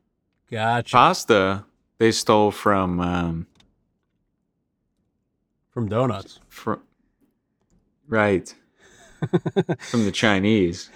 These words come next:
Speaker 1: Yes. Oh, a Chinese donut is quite delicious, speaking of which.
Speaker 2: Very much so, yeah.
Speaker 1: Kinda just a, a plain munchkin, a plain powdered sugar munchkin, but way better.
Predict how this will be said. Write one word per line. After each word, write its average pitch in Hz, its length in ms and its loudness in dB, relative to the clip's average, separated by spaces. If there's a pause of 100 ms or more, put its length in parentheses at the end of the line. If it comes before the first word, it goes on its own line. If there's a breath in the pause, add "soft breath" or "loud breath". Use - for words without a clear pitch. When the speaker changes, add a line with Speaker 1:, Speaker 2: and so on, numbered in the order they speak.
(140)
Speaker 1:
Yes. 139 680 0 (720 soft breath)
Oh, 240 200 6
a 175 60 2
Chinese 226 460 2
donut 170 380 4
is 92 100 -8
quite 175 280 2
delicious, 123 560 -4 (160)
speaking 143 360 -6
of 92 80 -10
which. 98 340 -18 (440)
Speaker 2:
Very 110 200 4
much 92 280 -4
so, - 200 -6
yeah. 92 320 -6 (400)
Speaker 1:
Kinda 233 400 0
just 185 320 2
a, 139 340 4
a 127 100 -2 (160)
plain 185 680 4
munchkin, 160 720 2
a 113 100 -10
plain 160 440 2
powdered 151 400 4
sugar 139 260 0
munchkin, 131 480 2
but 113 100 -2
way 120 180 4
better. 107 340 0